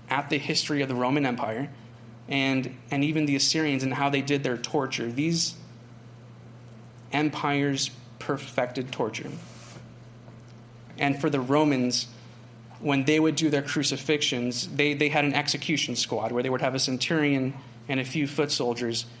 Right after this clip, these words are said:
whose purpose was just to carry out this execution in a very well carried out manner. And they're good at it. Nobody wants to say, like, "Oh, you're, you're good at executing people," but these guys had that job to do it.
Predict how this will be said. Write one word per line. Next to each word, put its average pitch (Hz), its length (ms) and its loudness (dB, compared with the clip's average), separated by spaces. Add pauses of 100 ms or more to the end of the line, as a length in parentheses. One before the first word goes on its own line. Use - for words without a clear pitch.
(240)
whose 147 180 0
purpose 147 460 0
was 127 300 2
just 127 220 -2
to 127 300 0 (680)
carry 151 300 4
out 135 140 4
this 147 140 0
execution 135 600 -2
in 123 100 0
a 120 60 0
very 123 300 0
well 120 260 2
carried 120 240 0
out 113 100 0
manner. 120 320 -4 (480)
And 143 160 2
they're 143 120 4
good 139 380 2
at 110 100 -2
it. 117 180 -2
Nobody 151 300 4
wants 143 240 0
to 147 80 -2
say, 139 180 0
like, 123 200 0
"Oh, 127 120 4
you're, 123 200 0
you're 127 160 0
good 127 200 0
at 123 80 0
executing 127 400 0
people," 120 240 -2
but 123 180 0
these 123 200 -2
guys 120 380 0
had 123 260 -2
that 131 180 0
job 123 380 2 (540)
to 156 120 0
do 170 200 2
it. 110 120 -4